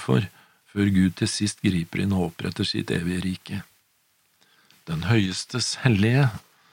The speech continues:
jeg ønsker og jeg ber inderlig til Gud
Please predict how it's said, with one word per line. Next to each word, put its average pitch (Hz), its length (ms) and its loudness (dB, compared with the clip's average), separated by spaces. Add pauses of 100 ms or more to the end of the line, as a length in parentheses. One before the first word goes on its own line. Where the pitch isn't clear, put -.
(540)
jeg 98 320 -6
ønsker 95 600 0
og 95 100 0
jeg 101 240 2
ber 92 220 0
inderlig 92 480 2 (100)
til 101 160 -2
Gud 92 320 0